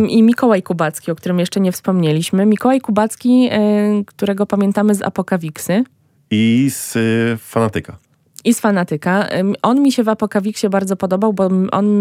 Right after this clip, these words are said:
Speaker 1: ma w sobie taki urok takiego niegrzecznego
Speaker 2: Mhm.
Speaker 1: chłopaka, którego wszyscy lubią, że to jest taki ten uczeń, który zawsze siedzi na końcu klasy i rozrabia, ale wiadomo, że każdy ma do niego słabość. On ma w sobie coś takiego i w tym filmie też to ma. Nie wiem,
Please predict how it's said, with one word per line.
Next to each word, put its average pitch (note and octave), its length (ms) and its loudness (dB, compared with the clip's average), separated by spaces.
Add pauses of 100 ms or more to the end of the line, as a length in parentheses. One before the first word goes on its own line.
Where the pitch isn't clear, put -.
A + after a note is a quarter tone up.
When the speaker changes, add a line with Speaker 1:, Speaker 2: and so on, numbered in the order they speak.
Speaker 1:
ma F#3+ 280 0
w - 100 -10
sobie F#3 300 -2
taki - 260 -6
urok F#3 240 0
takiego F3+ 360 -4
niegrzecznego F#3 640 0
Speaker 2:
Mhm. G3 180 2
Speaker 1:
chłopaka, A#3+ 380 0
którego G3+ 340 -2
wszyscy - 400 0
lubią, E3 400 2
że F#3 100 -4
to G#3+ 100 -2
jest G#3+ 100 -2
taki A3 340 -2 (440)
ten A3 200 2
uczeń, C#4 360 2
który B3 320 2
zawsze B3+ 300 0
siedzi A3+ 260 0
na G#3+ 100 2
końcu A3 320 0
klasy G#3 320 0
i G3 80 0
rozrabia, A3 440 2
ale G#3 360 0 (140)
wiadomo, G#3 360 2
że G3 100 -2
każdy F#3 280 -2
ma F#3+ 120 0
do F3+ 80 0
niego F3 240 -2
słabość. F3+ 400 -2 (380)
On D#4 200 2
ma B3 220 4
w - 80 -6
sobie F#3 260 0
coś F#3 200 -4
takiego E3+ 420 -2
i G3 100 -2
w - 60 -6
tym A3 160 2
filmie G3+ 340 0
też - 240 -2
to G3 160 -2
ma. F3+ 320 2 (560)
Nie A3+ 180 4
wiem, G#3+ 320 2